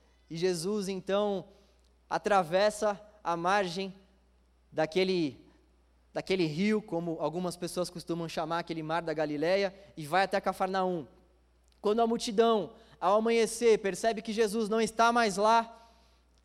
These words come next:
a multidão fica doida e quer ir atrás também de Jesus. Então, eles se encaminham até Cafarnaum em busca de Jesus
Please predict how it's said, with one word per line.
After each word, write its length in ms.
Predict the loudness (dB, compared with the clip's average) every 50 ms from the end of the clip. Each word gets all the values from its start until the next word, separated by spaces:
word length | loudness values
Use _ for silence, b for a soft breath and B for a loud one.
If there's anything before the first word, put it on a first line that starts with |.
| _ _
a 80 | -4 -2
multidão 460 | -2 -2 -4 -2 2 2 2 2 2
fica 260 | 0 -4 0 0 2
doida 460 | 4 6 6 6 6 6 4 2 2
e 260 | 2 2 0 -2 -4 -6 -8 -16 _
quer 160 | 0 2 4
ir 60 | 6 6
atrás 680 | 4 4 2 2 2 4 4 2 0 -2 -8 -14 -16 _ _ _ _ _ _ _ _ _
também 320 | -2 0 2 2 2 0
de 80 | 0 0
Jesus. 680 | 2 2 2 2 0 -2 -2 -2 -4 -8 -10 -12 -12
Então, 560 | -14 -14 -4 0 2 2 4 2 0 -2 -8 -18 -20 -10
eles 240 | -6 -4 -2 -2 -2
se 80 | -2 -4
encaminham 640 | -2 0 0 2 2 0 0 0 0 0 -2 -4 b b b b b b b
até 240 | -8 -4 -2 0 0
Cafarnaum 760 | 2 0 0 0 0 0 0 0 0 2 2 2 0 -2 -4 -8 -16 _ _ _ _ _ _ _ _ _ _ _ _ _ -6
em 160 | -4 -4 -2
busca 420 | -2 0 0 0 0 0 -2 -2 -4
de 140 | -4 -2 0
Jesus 760 | 0 0 0 0 -2 -2 0 0 -2 -4 -6 -10 -12 -14